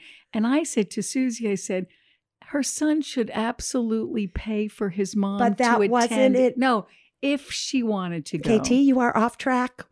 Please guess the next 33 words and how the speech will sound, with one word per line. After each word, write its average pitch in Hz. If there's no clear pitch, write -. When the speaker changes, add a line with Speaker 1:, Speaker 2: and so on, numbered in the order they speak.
Speaker 1:
Okay. 185
Speaker 2:
K 262
T's 254
always 247
off 285
track -
here. 202
Speaker 1:
All 214
right, 214
bring 240
us, 226
reel 269
us 226
in. 185
Speaker 2:
Come 277
Speaker 1:
Reel 254
Speaker 2:
on, 262
Speaker 1:
us 247
Speaker 2:
K 240
T, 254
Speaker 1:
in. 233
Speaker 2:
stick -
with 269
me 240
here, 226
baby 214
doll. 202
Speaker 1:
Reel 233
us 214
Speaker 2:
The 240
Speaker 1:
in. 285
Speaker 2:
question 254
was, 180